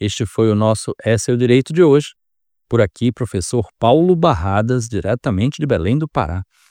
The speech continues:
interpretando o direito à luz da verdade. Você também me encontra no Instagram Barradas quatro três três.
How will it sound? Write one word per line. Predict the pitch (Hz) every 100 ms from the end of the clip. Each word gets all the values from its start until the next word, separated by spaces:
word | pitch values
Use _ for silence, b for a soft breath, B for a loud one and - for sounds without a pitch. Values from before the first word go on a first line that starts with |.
| _
interpretando | 101 - 139 - 127 - 110 117 127 123 _ _ -
o | 127
direito | 123 95 101 110 - 135 -
à | 113
luz | 98 87 117 151
da | 143 143
verdade. | 127 95 82 90 82 - - _ _
Você | - 107
também | 131 120 123
me | 143
encontra | 127 131 139 143
no | 139 131
Instagram | 123 143 135 143
Barradas | 139 151 117 113 143 139
quatro | - 120 123 165 165
três | 143 135 170 -
três. | - 113 90 -